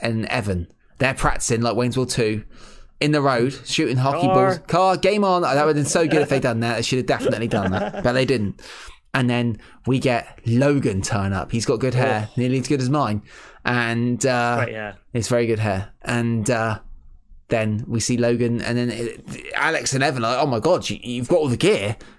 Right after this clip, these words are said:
Speaker 1: Do you wanna play on our team? We're starting a team." And he's like, "Yeah, I'd love to play." So he's moved down from Toronto.
Speaker 2: Mm.
Speaker 1: And then the next day we're at the band pra-, at the hockey, not band practice, but at the hockey practice.
Speaker 2: <laughs>
Speaker 1: Logan turns up, and we find out Logan cannot skate.
Speaker 2: He hasn't got a
Speaker 1: Shocker.
Speaker 2: clue.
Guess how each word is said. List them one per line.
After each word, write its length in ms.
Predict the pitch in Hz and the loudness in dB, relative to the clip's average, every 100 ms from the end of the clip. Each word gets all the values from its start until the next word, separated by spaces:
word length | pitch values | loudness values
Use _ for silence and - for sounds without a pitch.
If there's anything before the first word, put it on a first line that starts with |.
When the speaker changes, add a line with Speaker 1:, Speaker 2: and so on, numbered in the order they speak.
| - | 0
Speaker 1:
Do 80 | 170 | 4
you 40 | |
wanna 100 | 196 | 4
play 120 | - 165 | 4 2
on 100 | 160 | 2
our 120 | 151 | 2
team? 340 | - 254 151 | 0 0 0
We're 60 | 98 | -2
starting 260 | - 151 | 0 0
a 20 | 143 | 0
team." 280 | 208 117 | -2 -2
And 100 | 113 | -2
he's 100 | 120 | -2
like, 140 | 110 110 | -2 0
"Yeah, 300 | 190 262 139 | 0 0 -2
I'd 120 | - | -2
love 120 | 233 | -2
to 80 | - | -2
play." 160 | 139 101 | -4 -2
So 100 | 107 | -2
he's 140 | 110 | 0
moved 200 | 131 127 | 0 0
down 140 | 127 120 | -2 -2
from 140 | 131 | -4
Toronto. 500 | 120 123 120 107 113 - - - - - 135 | -2 -2 -2 -2 -4 -6 -16 -20 -20 -14 -8
Speaker 2:
Mm. 80 | |
Speaker 1:
And 80 | 117 | -4
then 120 | 117 | -2
the 80 | 113 | 0
next 240 | 123 117 - | -2 -2 -2
day 160 | 120 | 2
we're 80 | 117 | 2
at 80 | 104 | 0
the 60 | 117 | 0
band 240 | 117 107 | -2 -2
pra-, 100 | 107 | -4
at 160 | 110 - | -4 -2
the 180 | 113 107 | -2 -2
hockey, 240 | 120 120 | -2 -2
not 120 | 113 | -2
band 220 | 95 107 110 | -2 -2 -2
practice, 160 | 104 | -2
but 80 | 135 | -2
at 60 | - | 0
the 60 | |
hockey 260 | 160 - 135 | 0 0 0
practice. 560 | 156 104 - 120 202 320 294 - | 0 0 0 -2 -2 -6 -10 -12
Speaker 2:
<laughs> 280 | - - - | -14 -10 0
Speaker 1:
Logan 420 | 147 180 170 175 | 4 6 6 2
turns 320 | 170 160 147 | 2 2 2
up, 160 | 160 135 | 2 0
and 100 | 151 | 0
we 120 | 180 | 0
find 280 | 185 175 170 | 2 2 2
out 120 | 160 | 2
Logan 440 | 170 190 180 156 147 | 4 4 4 2 0
cannot 400 | - 214 214 175 | 0 2 2 0
skate. 600 | - 233 254 - - - - - - - - - - - | 2 4 2 0 -8 -10 -12 -20 -20 -20 -20 -20 -20 -8
Speaker 2:
He 140 | 151 | -2
hasn't 260 | 170 165 165 | 0 0 2
got 60 | 156 | 2
a 40 | |
Speaker 1:
Shocker. 200 | 156 131 | 2 0
Speaker 2:
clue. 180 | 110 | 0